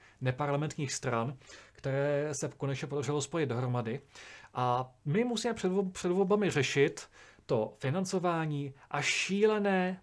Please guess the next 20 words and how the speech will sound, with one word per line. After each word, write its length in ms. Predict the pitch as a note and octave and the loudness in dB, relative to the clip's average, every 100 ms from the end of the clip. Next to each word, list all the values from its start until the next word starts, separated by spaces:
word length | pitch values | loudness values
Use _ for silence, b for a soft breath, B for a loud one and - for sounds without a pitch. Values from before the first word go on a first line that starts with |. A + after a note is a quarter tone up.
| _ | _
papírování, 920 | D3+ C#3+ E3+ D#3+ D#3 D3 D3 C#3 C3 | 2 2 2 2 2 2 2 0 -2
šílené 580 | B2+ - E3+ F#3+ F#3 F3+ | -4 -6 -2 0 0 0
úřední 520 | - E3 D#3 F3 F3+ | 0 -2 0 0 0
buzerace 840 | B2+ C3+ B2 C#3+ C#3 - C3 B2+ - B B B B | 0 -2 0 2 2 0 0 2 0 B B B B
kvůli 420 | D#3 F#3+ A#3+ A#3 | -2 2 8 8
existenci 580 | E3 D#3+ D#3+ F#3 E3+ G3+ | 6 0 0 0 0 2
toho 220 | G3 D#3 | 2 2
takzvaného 500 | D#3 C#3+ E3 F3+ D#3 | 2 0 2 4 4
úřadu 680 | C#3 F3+ G3 F#3+ G#3 G3+ G#3 | 2 2 2 6 8 10 8
pro 220 | G#3 D3+ | 8 4
dohled 520 | C3 D3 C#3 D3+ E3 - B B | 6 6 6 2 0 -10 B B
nad 140 | C3 A#2 | 2 2
hospodařením 760 | B2+ - C#3+ C3+ C#3+ D3+ C3+ | 2 0 -2 0 0 -2 -2
politických 600 | B2+ B2 B2+ B2+ C#3 A#2+ | 0 2 0 -4 -6 -6
stran 280 | - A#2+ B2+ | 0 0 2
a 80 | A#2+ | 0
hnutí. 380 | G#2+ G#2+ - - _ _ _ B B B B B B | -2 -8 -14 -20 _ _ _ B B B B B B
Celé 420 | - A#3 C4 C#4 | -2 4 10 10
dlouhé 440 | B3+ C4 A3 A#3+ A#3+ | 10 8 6 6 6
roky 360 | A#3 - G#2+ | 4 2 -6